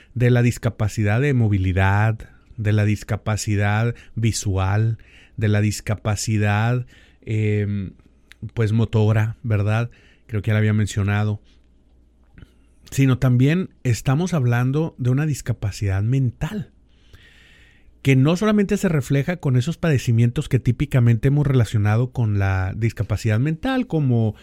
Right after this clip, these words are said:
el tema de, del autismo, algo del, del espectro Asperger, o, este, al síndrome Down,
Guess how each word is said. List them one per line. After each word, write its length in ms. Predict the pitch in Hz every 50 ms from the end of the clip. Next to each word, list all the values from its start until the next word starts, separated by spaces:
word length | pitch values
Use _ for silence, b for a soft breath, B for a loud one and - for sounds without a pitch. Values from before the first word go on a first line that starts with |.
| B B B B B B
el 180 | 107 110 104
tema 400 | - - 110 104 107 113 113 117
de, 400 | 113 110 104 98 95 98 101 98 87
del 160 | 110 101 98
autismo, 920 | 98 101 101 - - 190 190 185 170 147 147 147 143 139 139 135 135 135 139 -
algo 240 | 110 107 104 110 107
del, 320 | 104 101 98 95 101 - - -
del 400 | 101 98 98 98 95 95 95 95
espectro 520 | 98 95 - - 110 104 95 - - 98
Asperger, 640 | 95 - - - 123 117 117 123 135 131 131 131 - B B B B B B B B -
o, 500 | - 110 110 110 110 110 110 110 110 113 107 - _ _ - -
este, 600 | 107 95 95 95 95 90 - - - 104 101 101
al 160 | 92 104 98
síndrome 500 | - - - 104 92 95 95 92 95 95
Down, 520 | 95 131 143 147 143 139 135 131 127 123